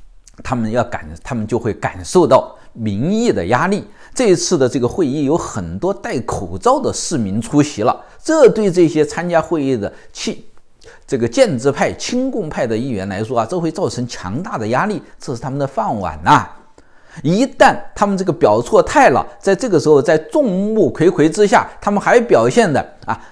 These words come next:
站在蛮横无理啊，过度使用暴力的警方的一边，那么他们自然的就会遭到老百姓的唾弃，所以这个时候他们感觉到这个压力了，所以说他们不敢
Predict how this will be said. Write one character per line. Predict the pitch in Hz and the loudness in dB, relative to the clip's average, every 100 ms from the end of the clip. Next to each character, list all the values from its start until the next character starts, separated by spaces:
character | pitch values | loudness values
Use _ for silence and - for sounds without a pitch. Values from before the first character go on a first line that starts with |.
| - | -4
站 | - 240 170 135 | 2 2 2 4
在 | 226 - - - | 4 4 0 -4
蛮 | 117 117 208 | 2 2 2
横 | 220 247 220 131 | 0 0 0 0
无 | 117 190 | 0 0
理 | 175 87 95 | 0 -2 -2
啊， | - 107 110 - | -2 -2 -6 0
过 | 233 | 2
度 | 170 151 | 2 0
使 | 123 113 | -4 -4
用 | 107 | -4
暴 | 135 208 | 0 0
力 | 135 139 | 2 -2
的 | 113 | -4
警 | - 85 76 | -6 -12 -6
方 | - 226 | -2 0
的 | 254 | 0
一 | 139 104 | -2 -2
边， | 123 143 - - - - | -2 -2 -6 -20 -20 -4
那 | 156 | 2
么 | 170 - - - | 2 2 -4 -16
他 | - | -10
们 | 156 - | -10 -10
自 | - 262 | -6 -2
然 | 98 92 | -2 -4
的 | 110 | -6
就 | 113 | -4
会 | 117 95 | -4 -4
遭 | 127 135 | -2 -2
到 | 110 82 - - | -4 -8 -16 -8
老 | 95 | -4
百 | - - | -4 -6
姓 | - 131 | -8 -6
的 | 98 - - | -6 -10 -10
唾 | - - 262 | 0 4 4
弃， | - - 226 - - | 4 0 -2 -4 -12
所 | - 165 | -6 -6
以 | - | -4
这 | - 302 | -4 -4
个 | 107 | -4
时 | - | -8
候 | 98 104 | -8 -8
他 | 120 | -6
们 | 131 | -8
感 | - - 85 | -6 -8 -8
觉 | 113 | -4
到 | 135 165 | 0 0
这 | 143 | -2
个 | 107 | -2
压 | 127 196 | -2 -2
力 | 202 | -2
了， | 101 - - | -4 -6 -14
所 | - | -8
以 | 120 | -6
说 | 127 | -4
他 | 131 | -6
们 | 147 147 - | -8 -8 -10
不 | 330 285 139 | -6 0 0
敢 | - 92 80 76 | -2 -6 -4 -6